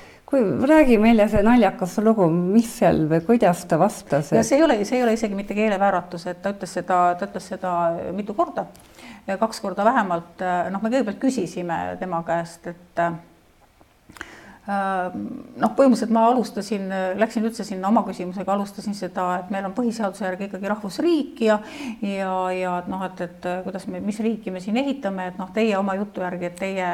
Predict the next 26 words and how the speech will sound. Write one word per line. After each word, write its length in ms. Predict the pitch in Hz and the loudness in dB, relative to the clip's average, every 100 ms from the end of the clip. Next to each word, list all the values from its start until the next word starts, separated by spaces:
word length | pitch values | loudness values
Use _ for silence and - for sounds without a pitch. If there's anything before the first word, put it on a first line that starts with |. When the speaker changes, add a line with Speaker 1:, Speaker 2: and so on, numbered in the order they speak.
| 180 | -4
Speaker 2:
ehitate 400 | 196 196 190 180 | -8 -10 -12 -10
sellist 160 | 180 - | -12 -6
kodanikupõhist 800 | 349 277 226 214 226 208 208 220 | 0 2 0 -2 -2 -4 -6 -4
riiki, 320 | 226 214 202 | -4 -4 -8
aga 160 | 185 185 | -6 -6
noh, 80 | |
seda 220 | 196 202 208 | -6 -4 0
ei 80 | |
ole 100 | 262 233 | 4 4
meie 140 | 220 226 | 4 2
põhiseadusesse 720 | 226 214 202 202 190 - 196 | -2 -2 -6 -6 -12 -10 0
kirjutatud 560 | 262 233 208 180 180 185 | 2 2 -2 -6 -8 -6
kohe 200 | 196 220 | -2 -2
mitte, 220 | 254 202 | -2 -4
et 80 | 214 | -4
selleks 180 | 208 196 | -6 -6
me 60 | 185 | -8
peame 160 | 180 | -4
põhiseaduse 480 | 220 196 180 175 254 | -2 -2 -6 -6 0
ümber 240 | 285 202 | 2 2
kirjutama, 480 | 185 185 180 185 175 | 0 -6 -6 -8 -8
kui 160 | 175 175 | -8 -8
me 80 | 175 | -6
tahame 240 | 175 175 226 | -6 -2 0
kodanikupõhist 640 | 214 175 175 185 175 175 | 0 0 -8 -8 -10 -8
riiki. 300 | 180 175 170 | -10 -10 -14